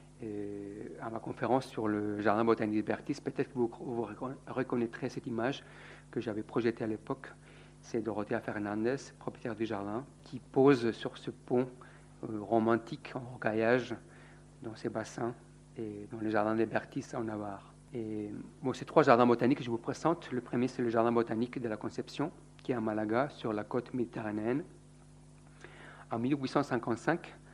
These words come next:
un premier jardin est créé par les marquises de Casaloring et puis repris par différents propriétaires. En mille neuf cent quatre-vingt-dix-neuf,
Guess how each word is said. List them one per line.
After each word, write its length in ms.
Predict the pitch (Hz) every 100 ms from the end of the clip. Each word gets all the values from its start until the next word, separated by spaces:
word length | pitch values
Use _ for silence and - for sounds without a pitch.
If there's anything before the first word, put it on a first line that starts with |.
| - - -
un 100 | 127
premier 260 | - 127 123
jardin 280 | 123 120
est 80 | 135
créé 300 | - - 127
par 180 | 139 107
les 100 | 110
marquises 440 | 113 120 - -
de 60 | -
Casaloring 720 | - - 120 113 110 135 156 165 - - - -
et 60 | 120
puis 280 | - - 160
repris 360 | 127 - 165
par 180 | 156 110
différents 380 | 117 107 117 135
propriétaires. 760 | - 143 - 127 - 113 104 - - - - - - -
En 40 | 117
mille 160 | 117
neuf 120 | 139
cent 140 | - 131
quatre-vingt-dix-neuf, 840 | 127 117 117 113 110 - 127 151